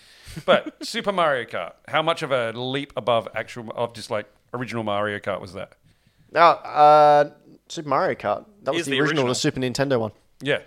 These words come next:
Speaker 2: Super Mario sixty-four was the remake.
Speaker 1: Super,
Speaker 2: It was
Speaker 1: Super Mario
Speaker 2: the sequel.
Speaker 1: sixty-four. But then you got Wolfenstein three D, which pioneered, like, first-person shooters. Mortal Kombat, which took, uh, side, like, side-scrolling beat 'em ups, um, fighting
Speaker 3: Street
Speaker 1: games
Speaker 3: Fighters.
Speaker 1: to the next level.
Speaker 2: I am so excited that Jean-Claude Van Damme is playing Johnny Cage in the
Speaker 1: Yeah.
Speaker 2: new one.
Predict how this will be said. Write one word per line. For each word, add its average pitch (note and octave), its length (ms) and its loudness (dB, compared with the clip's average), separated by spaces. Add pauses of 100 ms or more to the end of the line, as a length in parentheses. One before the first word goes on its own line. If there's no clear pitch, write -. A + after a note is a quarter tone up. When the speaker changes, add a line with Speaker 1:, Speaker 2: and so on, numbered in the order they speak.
Speaker 2:
Super C#3 160 -4
Mario C3 240 4
sixty-four B2+ 580 0
was A2+ 140 -4
the A#2 80 -8
remake. A2+ 280 -6
Speaker 1:
Super, D3 220 -8
Speaker 2:
It - 40 -10
was B2 100 0
Speaker 1:
Super A2 100 -4
Mario B2+ 140 -6
Speaker 2:
the A2+ 60 -4
sequel. A2+ 260 -8
Speaker 1:
sixty-four. - 400 -14
But F3+ 100 0
then F#3 120 4
you F3+ 60 -2
got E3+ 140 6
Wolfenstein E3+ 480 -4
three D3 220 -6
D, B2+ 140 -4
which A#2 160 -18
pioneered, B2+ 480 -2
like, G#2+ 160 -6
first-person A2+ 560 -10
shooters. G2+ 420 -14 (640)
Mortal D#3 260 0
Kombat, C3+ 320 2
which A#2+ 160 -8
took, B2+ 320 -6
uh, A2+ 520 0
side, A#2+ 280 -4
like, G#2 280 -6 (160)
side-scrolling A#2+ 480 -6
beat B2+ 100 -4
'em A#2 100 -4
ups, - 280 -6
um, A2+ 420 -2 (640)
fighting D3 280 4
Speaker 3:
Street - 20 -10 (100)
Speaker 1:
games C3 140 2
Speaker 3:
Fighters. A#2+ 100 -6
Speaker 1:
to D3 80 -2
the C#3 80 -2
next D3+ 260 -2
level. A#2+ 360 -4
Speaker 2:
I C3+ 180 8
am C3 180 4
so - 380 6
excited A#2 440 4
that A#2 100 0
Jean-Claude A2+ 440 0
Van A2 220 0
Damme G#2+ 220 -2
is G#2 80 -6
playing G#2+ 200 -4
Johnny G#2+ 200 -6
Cage C#3 320 0
in C3+ 160 2
the A2+ 60 0
Speaker 1:
Yeah. G#2+ 40 -4
Speaker 2:
new A2 160 0
one. G#2+ 160 -4